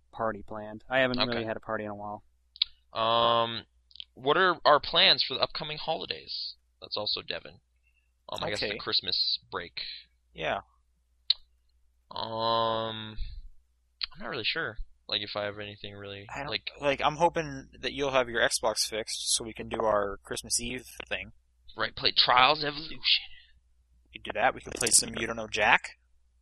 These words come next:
Speaker 2: Yeah. That's a fun game.
Speaker 3: So, but
Speaker 2: Is there a
Speaker 3: that's out of my
Speaker 2: Christmas-related
Speaker 3: hands.
Speaker 2: achievement? Like, it's like, "You're playing on Christmas. That's the saddest thing in the world. Here's the achievement."
Speaker 3: <laughs>
Speaker 2: <laughs>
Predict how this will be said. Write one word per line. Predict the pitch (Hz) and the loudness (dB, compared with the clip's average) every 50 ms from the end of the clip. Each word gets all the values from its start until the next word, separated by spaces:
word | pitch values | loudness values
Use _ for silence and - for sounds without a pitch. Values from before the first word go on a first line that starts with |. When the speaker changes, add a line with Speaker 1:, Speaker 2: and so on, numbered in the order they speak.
| _ _ | _ _
Speaker 2:
Yeah. | - - - 139 170 202 185 - 117 - - - - - - _ _ _ _ | -8 -2 2 6 6 6 6 6 2 -6 -8 -12 -16 -20 -20 _ _ _ _
That's | - - - - | -16 -12 -12 -12
a | - | -10
fun | - 117 107 | -10 -8 -6
game. | 104 101 | -4 -4
Speaker 3:
So, | 107 101 95 95 95 98 _ _ _ _ _ _ _ _ _ _ _ _ _ _ _ _ _ _ - - - _ _ _ _ _ - - | -4 -4 -8 -12 -14 -16 _ _ _ _ _ _ _ _ _ _ _ _ _ _ _ _ _ _ -18 -18 -18 _ _ _ _ _ -12 -10
but | 107 104 - | -8 -6 -4
Speaker 2:
Is | |
there | - 117 | 0 2
a | 117 | 4
Speaker 3:
that's | 113 - | 4 6
out | 123 120 | 6 6
of | 117 - | 6 6
my | - 113 113 113 | 6 8 8 8
Speaker 2:
Christmas-related | 110 117 113 113 113 110 | 8 6 6 6 6 6
Speaker 3:
hands. | 104 101 | 6 4
Speaker 2:
achievement? | 101 - - 117 110 123 131 143 143 - _ _ _ _ _ - | 4 6 6 4 4 4 0 0 0 -2 _ _ _ _ _ -6
Like, | 104 104 104 | -4 -2 -2
it's | 104 - - | -2 2 2
like, | 107 101 - 135 | 2 2 2 0
"You're | 160 - | -4 4
playing | - 208 180 156 | 6 6 6 6
on | 135 - | 4 2
Christmas. | - 196 180 - 117 98 - - | 2 0 0 0 -2 -4 -4 -6
That's | - - | -10 -10
the | - 117 | -8 -4
saddest | - - 120 117 117 - - | 4 6 6 6 6 4 0
thing | 127 117 | -2 -2
in | 110 | -2
the | 110 117 | -4 -4
world. | 127 117 101 98 110 - - | -4 -6 -6 -6 -10 -16 -18
Here's | 110 104 101 | -16 -14 -12
the | 101 | -8
achievement." | 98 - 110 110 - - 123 - - - - - - - _ _ - - - _ - - - - - | -6 -6 -6 -2 4 6 6 6 6 4 0 -2 -6 -8 _ _ -20 -20 -20 _ -16 -16 -12 -2 -2
Speaker 3:
<laughs> | - - - _ - | -2 -2 -2 _ -6
Speaker 2:
<laughs> | 415 | -6